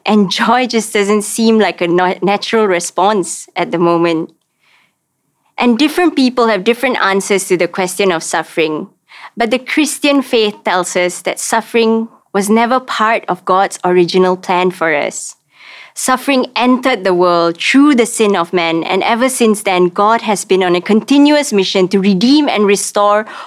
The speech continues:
all that has gone upside down with this world. Because of God,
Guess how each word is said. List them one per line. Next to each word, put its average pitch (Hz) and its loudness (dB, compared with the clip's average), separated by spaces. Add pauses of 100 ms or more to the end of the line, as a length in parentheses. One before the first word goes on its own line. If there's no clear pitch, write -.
all 262 4
that 214 -2
has 196 -2
gone 196 0
upside 180 -4
down 180 2
with 165 -2
this 165 -4
world. 170 0 (640)
Because 226 0
of 190 -2
God, 175 0